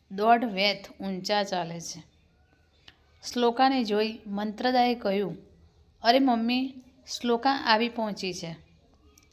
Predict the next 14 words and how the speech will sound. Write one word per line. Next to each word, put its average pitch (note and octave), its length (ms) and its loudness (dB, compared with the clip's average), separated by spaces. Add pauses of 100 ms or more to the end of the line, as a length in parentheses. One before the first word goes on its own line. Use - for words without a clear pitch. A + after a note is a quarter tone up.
(220)
એકલી A#3+ 340 2
છે D4 340 2 (180)
કે C4+ 80 0
પછી?" B3 520 -2 (1000)
મમતા A#3 380 4
દેવીએ B3+ 380 0
વાત G3+ 640 -2
ટૂંકાવીને G#3 840 0 (420)
પોતાના B3+ 500 -2
કથ્યનો B3 1080 -8 (1300)
સારાંશ A3+ 540 2 (180)
આપી G3 260 -6
દીધો F3+ 320 -6
હતો. E3 320 -12